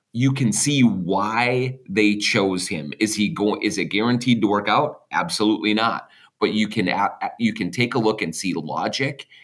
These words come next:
and you can see real, um, tangible evidence for why they picked him. And I, you know, I, I think that's in the end what you really wanna see out of these processes.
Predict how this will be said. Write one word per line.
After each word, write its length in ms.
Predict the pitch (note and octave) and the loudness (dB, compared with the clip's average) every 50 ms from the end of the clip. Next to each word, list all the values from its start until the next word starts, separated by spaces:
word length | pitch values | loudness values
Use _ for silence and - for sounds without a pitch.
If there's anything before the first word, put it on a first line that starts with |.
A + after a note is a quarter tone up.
| _ _ | _ _
and 140 | - G2 G2+ | -4 -2 0
you 100 | G2 G2 | 0 -2
can 200 | G2+ G#2 F#2 E2+ | -2 -4 -6 -4
see 640 | E2+ - - - G#2 F#2+ F#2 F2+ F2 F2 E2 - _ _ _ _ _ _ | -2 -2 0 0 0 2 2 2 2 2 0 -4 _ _ _ _ _ _
real, 800 | G2 F2+ F2+ G2+ A#2+ B2 C3 B2 B2 A#2+ A#2 A#2+ A#2+ A#2 - - _ _ _ _ | -12 -8 0 4 4 6 6 6 4 4 4 2 2 0 -4 -10 _ _ _ _
um, 260 | - F#2 E2+ E2 E2+ E2+ | -4 -2 -2 -2 -4 -6
tangible 920 | - - A2+ G#2 G2+ A2 A#2+ A#2 B2 A#2 G2 G#2+ G#2+ G#2+ G#2 G#2 G#2 G#2+ - - _ _ - | -6 -4 -2 -2 2 2 2 4 2 2 2 4 4 4 4 4 2 -2 -6 -14 _ _ -2
evidence 520 | G#2 G#2+ G2+ G2+ F#2 F2+ E2+ E2 D#2+ - - | 0 0 2 2 2 0 0 -2 -2 -6 -6
for 220 | - - G#2 E2+ | -6 -4 -4 -4
why 760 | E2+ E2+ D#2 D#2+ E2 F2+ F2+ F2 F2+ E2+ E2+ E2+ E2 D#2+ - - - _ _ | -4 -4 -4 -4 -2 0 0 0 0 0 0 -2 -2 -2 -4 -10 -20 _ _
they 180 | - G2 F#2+ | 0 0 0
picked 360 | - - - A2+ F#2+ - - - | 0 0 -2 -2 -2 -2 -4 -4
him. 280 | G2+ D#2+ D#2+ F2+ F#2 | -4 -2 -2 0 0
And 100 | F#2 F2 | 0 0
I, 180 | F2 G2 G2+ G2 | 0 0 0 0
you 180 | F#2 - G#2 | 0 0 0
know, 200 | G2 F#2+ G2 - | 0 0 0 0
I, 160 | - G2+ G2+ - - | 0 -2 -2 -2 -2
I 80 | G2 | -4
think 240 | G2+ - A2+ G#2+ G#2 | -2 -2 -2 -2 0
that's 260 | A2 G#2+ A2 - - - - | -2 -2 -2 -4 -8 -6 0
in 160 | A2 A2+ A2+ | 2 2 4
the 160 | G#2+ G2+ G2 | 4 4 2
end 640 | G#2 B2 A#2 G#2+ G#2 G2+ G#2 G2+ G#2 - F#2+ F2+ - _ | 2 2 2 2 2 0 0 -2 -4 -8 -12 -12 -12 _
what 340 | E2+ E2 G2 G#2+ G#2+ - - | -16 -4 -2 -2 -2 0 -2
you 140 | A2 F2 E2 | -2 -2 0
really 220 | F#2+ G#2 G#2 G#2 | 0 2 2 2
wanna 280 | F#2+ F#2+ G2 G2+ G2+ F#2 | 2 2 0 -2 -2 -2
see 460 | - - - A#2+ A#2+ A2 G2+ F#2+ - - | -4 -4 2 4 4 4 4 2 -2 -2
out 180 | - F#2+ G2 G2 | -2 -2 -2 -2
of 120 | G2 E2+ | -4 -2
these 180 | F#2 F#2+ F#2+ F#2+ | -2 -2 -2 -2
processes. 720 | - - F#2+ F2+ F#2 - - - - - - - - - | -4 -4 -4 -4 -4 -6 -10 -12 -14 -16 -18 -18 -20 -20